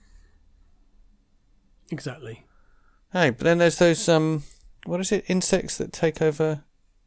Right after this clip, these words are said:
Speaker 1: Oh, yeah.
Speaker 2: mice, is it?
Speaker 1: Um, well, there's, there's loads of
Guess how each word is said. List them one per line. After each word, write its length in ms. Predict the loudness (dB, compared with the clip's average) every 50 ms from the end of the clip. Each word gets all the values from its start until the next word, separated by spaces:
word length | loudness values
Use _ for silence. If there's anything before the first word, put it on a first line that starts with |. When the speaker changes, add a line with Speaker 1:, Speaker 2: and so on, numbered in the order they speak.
| _ -6 0
Speaker 1:
Oh, 160 | 2 2 4
yeah. 280 | 2 2 0 0 -2 0
Speaker 2:
mice, 440 | 2 2 2 2 0 -2 -6 -8 -8
is 120 | -8 -6
it? 160 | -8 -8 -10 -14 _ _ _ _ _ _ _ _ _ _ -10
Speaker 1:
Um, 640 | -8 -8 -6 -6 -8 -8 -10 -10 -12 -12 -14 -16 -18 _ _ _ _ _ _ _ _ _ _ _ _ _ _ _ _ -20 -20 _ -4
well, 100 | -2 0
there's, 200 | 0 0 -2 -4 -6 -4
there's 280 | -2 -2 -2 -2 -4
loads 360 | -2 0 2 4 4 2 2 -2
of 380 | -6 -8 -10 -16 -20 -20 -20